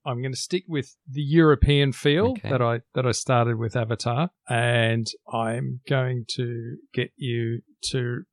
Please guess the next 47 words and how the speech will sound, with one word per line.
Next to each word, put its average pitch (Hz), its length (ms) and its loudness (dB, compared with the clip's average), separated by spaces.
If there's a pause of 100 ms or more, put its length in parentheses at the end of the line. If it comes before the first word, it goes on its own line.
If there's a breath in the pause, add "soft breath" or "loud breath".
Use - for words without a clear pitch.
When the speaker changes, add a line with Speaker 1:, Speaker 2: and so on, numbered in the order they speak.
Speaker 1:
wrap 151 220 6
your 160 140 2
ears 131 280 2
around 117 460 4 (340)
Amaranthi, 156 920 2 (280)
and 131 220 -2
the, 123 320 0
that's - 200 -2
the 147 80 0
name 127 200 2
of 123 60 0
the 120 60 2
band, 131 300 2
is 147 160 -2
Amaranthi, 143 680 -2
and 123 220 -4
the 120 160 -4
album 135 380 0
is 120 260 -4
Manifest. 113 920 -2 (120)
And 131 140 -4
it 101 40 -2
was - 140 4
also 156 260 4
Speaker 2:
Manifest. - 260 -4
Speaker 1:
another 120 220 0
twenty 113 340 0
twenty 110 280 0
release, 101 520 -4 (120)
so 98 360 -6 (180)
making 123 280 0
it 110 60 -2
all, 113 280 2
all 123 240 0
up 110 100 -4
to - 100 -2
date 117 200 2
'cause 117 200 -2
twenty 120 280 4
twenty 113 320 0
was 107 200 0
such - 220 -2
a 113 40 -2
good 107 180 -4
year. 110 260 0 (240)
Speaker 2:
Okay, 117 300 -2
well, 120 200 -4